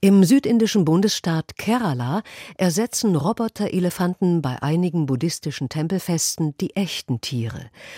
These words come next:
Das berichtet die Nachrichtenagentur Associated Press.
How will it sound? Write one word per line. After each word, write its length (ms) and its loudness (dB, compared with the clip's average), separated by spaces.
Das 240 -4
berichtet 440 2
die 100 4
Nachrichtenagentur 1040 0
Associated 960 -4
Press. 520 -6